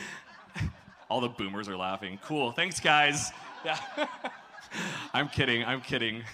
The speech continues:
<laughs> But, um, no, but so this, this was, uh, all ages, every, like, most, seventy-nine percent prefer self-checkout lane.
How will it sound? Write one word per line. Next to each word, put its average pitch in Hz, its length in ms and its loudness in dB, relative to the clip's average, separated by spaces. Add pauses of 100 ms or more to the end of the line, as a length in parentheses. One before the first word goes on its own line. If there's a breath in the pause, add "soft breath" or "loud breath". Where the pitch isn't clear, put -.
<laughs> 226 100 2 (760 loud breath)
But, 156 260 6
um, 123 540 2 (560 loud breath)
no, 202 120 4
but 170 140 0
so 190 100 0
this, 190 220 0
this 185 240 2
was, 160 240 4 (100)
uh, 139 200 -2
all 196 380 8
ages, 135 540 2
every, 135 260 0
like, 131 160 -4
most, 147 460 0
seventy-nine 165 400 0
percent 135 380 -4
prefer 120 500 -4
self-checkout 120 600 -4
lane. 95 200 -6